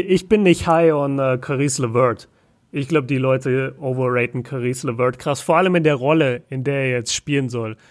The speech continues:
Also nicht, nicht, dass er kein guter N-B-A-Spieler ist und vor allem noch viel besser werden kann,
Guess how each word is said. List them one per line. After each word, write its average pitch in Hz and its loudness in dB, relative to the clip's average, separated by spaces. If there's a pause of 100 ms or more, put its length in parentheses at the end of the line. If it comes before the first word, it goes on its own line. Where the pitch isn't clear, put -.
(200)
Also 131 -2
nicht, 175 0
nicht, 175 0
dass 160 4
er 156 4
kein 147 -2
guter 147 -2
N-B-A-Spieler 139 0 (100)
ist 202 2
und 131 -6
vor 139 0
allem 143 0
noch 131 -2
viel - -4
besser 147 0
werden 165 -2
kann, 170 -2